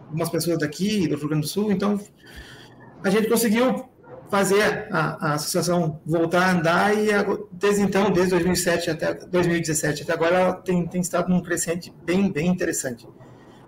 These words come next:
Ah, mas pra vocês terem uma ideia do, do, do tamanho da nossa associação, hoje, hoje nós temos em torno de quinhentos animais apenas vivos. Então é uma associação bastante pequena e por esse motivo a gente tem que tratar com todo cuidado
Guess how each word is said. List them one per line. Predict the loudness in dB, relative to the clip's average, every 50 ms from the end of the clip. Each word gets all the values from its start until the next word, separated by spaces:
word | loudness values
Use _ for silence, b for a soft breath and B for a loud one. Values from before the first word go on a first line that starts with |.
| -20 -20 -20 -20 -10 -4
Ah, | 0 0 2 2
mas | 2 2 2
pra | 2 2
vocês | 2 2 2 2
terem | 2 2 2
uma | 4 2
ideia | 4 4 4 4 4
do, | 4 2 2
do, | 2 0 -2 -2
do | -2 -2
tamanho | 0 0 2 2 2 2 2
da | 2 2
nossa | 2 0 0
associação, | -2 -2 -2 -2 0 0 2 2 2 4 4
hoje, | 4 4 4 4 2 2 2 0 0 0 -2 -6 -10 -16 -20 -20 -20 -20 -20 -20 -20 -14 -6 -2
hoje | 0 2 2 2 2 2
nós | 2 0 0
temos | 2 2 2 2 2
em | 2 2
torno | 2 2 2 0
de | 0
quinhentos | 0 0 2 2 2
animais | 2 2 0 0 0 -2 -4 -6 -8 -8
apenas | -8 -10 -10 -10 -14 -18 -18 -18 -18 -12 -10
vivos. | -10 -10 -8 -10 -12 -12 -12 -14 -20 -20 -20 -20 -20 -20 -20 -20 -20 -20 -20 -20 -14
Então | -8 -2 0 2
é | 2
uma | 2 2
associação | 2 0 0 2 2
bastante | 2 2 2 2 2 0
pequena | 0 -4 -4 0 0 2 2 2
e | 2
por | 2 2 2
esse | 2 2
motivo | 0 0 0 0 2 2
a |
gente | 2 2
tem | 0 -2 -4 -6
que | -12 -18 -20 -20 -20 -20 -8 -4
tratar | -2 0 2 2 0 2
com | 2 0
todo | -2 -2 -2 0 2 4 4 4 4 4 4 4 4 2 2 0 0
cuidado | 0 0 2 2 4 2 2 2 -2 -6